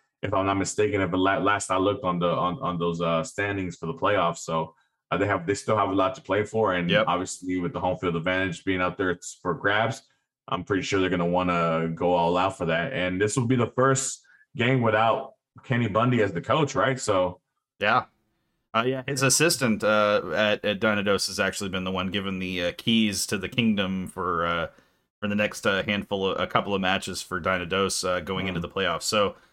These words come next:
Speaker 2: uh, it'll
Speaker 1: Good
Speaker 2: be
Speaker 1: luck to
Speaker 2: interesting
Speaker 1: him.
Speaker 2: to see if the team plays any different. Probably not. They're probably gonna play the same style, you know, stick with, uh, stick with the one who brung you, as they say.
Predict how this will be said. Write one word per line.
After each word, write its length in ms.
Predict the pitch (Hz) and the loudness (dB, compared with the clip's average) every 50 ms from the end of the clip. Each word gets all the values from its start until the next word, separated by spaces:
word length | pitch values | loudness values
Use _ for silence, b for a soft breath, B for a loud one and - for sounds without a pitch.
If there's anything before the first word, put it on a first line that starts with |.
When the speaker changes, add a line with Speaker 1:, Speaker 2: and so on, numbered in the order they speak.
| b b b b b _ | b b b b b _
Speaker 2:
uh, 160 | 104 107 110 110 | 2 4 4 4
it'll 100 | 123 135 | 4 4
Speaker 1:
Good 60 | - 143 | 6 6
Speaker 2:
be 40 | |
Speaker 1:
luck 0 | 160 | 4
to 40 | 175 | 6
Speaker 2:
interesting 340 | - 202 - 151 196 190 | 6 4 4 4 4 4
Speaker 1:
him. 40 | 170 | 4
Speaker 2:
to 100 | 165 160 | 4 4
see 200 | - - 143 143 | 4 4 4 2
if 80 | 156 - | 2 0
the 80 | 117 | -2
team 220 | - - 135 135 117 | 0 2 2 2 4
plays 280 | - 120 123 127 143 139 | 4 4 4 4 4 2
any 140 | 147 131 123 | 2 2 2
different. 300 | 131 143 135 156 127 - | 2 2 0 -2 0 2
Probably 280 | 120 113 104 117 117 | 2 4 4 4 4
not. 220 | 110 107 107 117 101 | 4 4 4 2 2
They're 80 | 113 - | 0 0
probably 260 | - 110 104 113 107 | 2 2 2 0 -2
gonna 120 | 101 98 | -2 0
play 160 | - 107 104 | 2 0 0
the 80 | 101 95 | 2 0
same 200 | - 107 104 98 | 0 -2 -2 -2
style, 440 | - - 101 98 101 104 101 92 - - | 0 2 2 4 4 4 2 0 -2 -6
you 120 | 101 95 | -4 -4
know, 80 | 92 90 | -2 -2
stick 300 | - - - 107 - - | -4 -2 -2 -4 -2 -2
with, 240 | 107 95 - - 107 | -2 -2 -2 -2 0
uh, 160 | 101 98 95 | 0 0 0
stick 240 | - - - 107 - | -2 -4 -6 -6 -4
with 80 | 104 | -4
the 60 | - 104 | -4 -2
one 140 | 104 104 92 | -2 -2 -2
who 80 | 101 | -4
brung 240 | 92 85 104 104 104 | -2 0 0 2 2
you, 100 | 98 95 | 0 -2
as 120 | 95 92 95 | -4 -4 -4
they 120 | 92 92 | -4 -4
say. 280 | 92 - 104 104 131 | -2 2 2 2 2